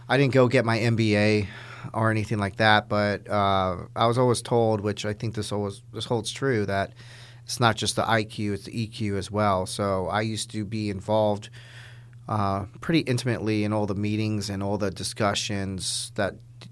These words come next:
behind the scenes with the hospitals. So I knew what hospitals were looking for. I knew what, uh, primary care doctors were looking for. I knew what insurance companies were looking for. So I tried to build a system that would,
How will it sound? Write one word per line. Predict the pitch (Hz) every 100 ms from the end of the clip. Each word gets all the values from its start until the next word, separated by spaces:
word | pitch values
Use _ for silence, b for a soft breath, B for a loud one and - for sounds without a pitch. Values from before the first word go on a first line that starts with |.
| - -
behind | - 110 104
the |
scenes | - 117 104 98
with |
the | 101
hospitals. | 98 95 - - 98 98 95
So | - 95 98
I | 113
knew | 123 131 113
what | -
hospitals | - 98 - 107 101
were | 98
looking | 98 - 95
for. | - 98 92
I | 98
knew | 113 117 110
what, | 107 - B B B B B B B
uh, | 107 98 95
primary | 151 135 117
care | 123 113
doctors | 95 104 101 - 98
were | 101
looking | 98 98 98 98
for. | - 101 98 98
I |
knew | 104 107
what | 101
insurance | 98 - 190 117
companies | - 98 - 92 87
were | 92
looking | 92 - 87
for. | - 107 92 90
So | 110
I | 104
tried | 104 127 110
to |
build | 98 110 104
a | 92
system | - 113 - 104 95
that | 98 95
would, | 98 101 90